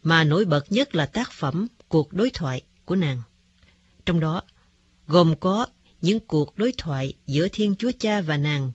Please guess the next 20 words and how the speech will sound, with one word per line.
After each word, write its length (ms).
về 240
cuộc 260
sống 240
tinh 180
thần. 200
Thánh 140
nữ 80
Catarina 720
thành 200
Siena 480
là 180
vị 120
thánh 260
năng 200
động 300
gương 280
mẫu 240
trong 180
giáo 100
hội. 180